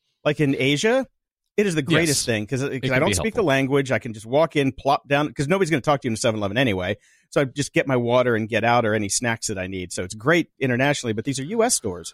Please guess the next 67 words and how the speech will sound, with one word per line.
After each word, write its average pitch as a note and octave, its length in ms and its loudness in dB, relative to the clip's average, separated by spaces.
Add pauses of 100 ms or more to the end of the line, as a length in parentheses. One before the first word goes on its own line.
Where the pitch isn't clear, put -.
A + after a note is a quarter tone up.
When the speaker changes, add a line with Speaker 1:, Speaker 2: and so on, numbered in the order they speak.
Speaker 1:
So F#2 280 -10 (540)
Speaker 2:
Yeah. A2 140 0
Speaker 1:
I - 20 -10
don't B3+ 100 -4
know. G3+ 140 -4 (400)
Uh, D3+ 220 0
Speaker 2:
Mm. A3 180 -6 (280)
Speaker 1:
I G#3+ 120 2
just G#3+ 100 2
haven't A3+ 160 4
been F3+ 100 0
able F#3 140 4
to D#3+ 80 4
use D#3 100 0
my D3 120 2
Apple D3 200 0
Pay A2+ 120 2
in G#2 80 0
a G2+ 40 -4
long G#2+ 200 -2
time. B2 180 -4
It G#2 60 -6
hasn't A#2 240 -8
worked A2+ 240 -8
right. F#2 180 -10 (600)
So F#2+ 180 -20 (240)
even D3+ 220 2
at, D3+ 160 -2
Speaker 2:
You - 60 2
Speaker 1:
even F3 100 -2
at - 60 -4
Speaker 2:
should C#3 40 -14
Speaker 1:
Trader G3 220 0
Joe's, G3 280 2
which D3+ 160 0
used G3 260 0
to G#3 40 -4
be E3 140 2
the C#3+ 100 0
godsend, B2+ 720 0 (240)
used F3 80 -6
to E3+ 60 -4
be F3+ 60 4
able D#3+ 100 2
to C#3 60 2
walk D#3 280 2
in, E3 80 2
get D3+ 160 0
stuff, D#3+ 220 0
and C3 120 0
leave. C#3 460 0
Now C#3 160 0
you D3+ 140 4
have C#3+ 120 0
to B2+ 60 -10
spend A#2 300 -2
ten C#3+ 260 0
minutes, C3+ 300 2
like, A2+ 160 -2
putting D3 160 -4
your F3 80 -8
card C#3+ 260 2
in, C3 140 0
waiting B2 240 -4
for E3+ 80 -6
the E3 80 -4
beep, C3 320 0